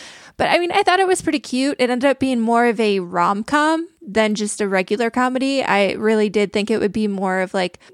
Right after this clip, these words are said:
I don't know, I thought there would be more just straight comedy instead of, like, the romantic angle, but that played very heavily into this movie. So that is one thing to consider when you're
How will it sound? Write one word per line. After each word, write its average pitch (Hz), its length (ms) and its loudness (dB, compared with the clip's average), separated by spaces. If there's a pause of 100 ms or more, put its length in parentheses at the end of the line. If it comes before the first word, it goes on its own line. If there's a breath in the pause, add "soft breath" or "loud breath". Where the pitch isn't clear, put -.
(120)
I 220 80 -4
don't 240 100 -2
know, 226 140 2
I 180 80 0
thought 240 180 0
there 262 100 4
would 254 80 2
be 254 120 2
more 220 340 2
just 202 220 -2
straight - 560 -4
comedy 233 420 0
instead 220 260 0
of, 202 80 -2
like, 196 180 0
the 202 100 -4
romantic 202 500 -4
angle, 247 380 0
but 247 120 0
that - 200 0
played 214 180 2
very 214 240 2
heavily 226 560 0
into 240 220 0
this 247 200 -2
movie. 269 400 0 (400 loud breath)
So 208 360 2
that 233 160 2
is 233 160 -2
one 226 160 0
thing 226 160 0
to 233 100 0
consider 220 460 0
when 208 200 0
you're 196 520 0